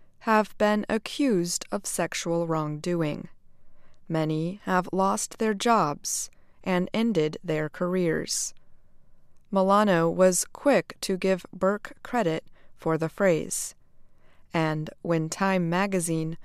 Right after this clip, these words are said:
chose the sexual abuse Silence Breakers as its twenty seventeen Person of the Year,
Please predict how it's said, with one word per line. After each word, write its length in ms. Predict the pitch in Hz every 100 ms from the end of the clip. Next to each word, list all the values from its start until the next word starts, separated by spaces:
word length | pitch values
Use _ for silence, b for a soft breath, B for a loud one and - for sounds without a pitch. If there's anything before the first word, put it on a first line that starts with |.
| b -
chose 400 | - 202 190 185 -
the 120 | 170
sexual 640 | - 196 - - 185 180 180
abuse 600 | 175 175 175 165 - -
Silence 640 | - 196 214 220 165 - -
Breakers 720 | - 156 - 160 190 208 - - - - -
as 360 | 170 160 160 -
its 280 | 160 - -
twenty 440 | - 202 190 175
seventeen 720 | - 180 170 165 - 185 170 165 -
Person 460 | - 220 - 180
of 280 | - 160 156
the 100 | 156
Year, 440 | 156 202 190 175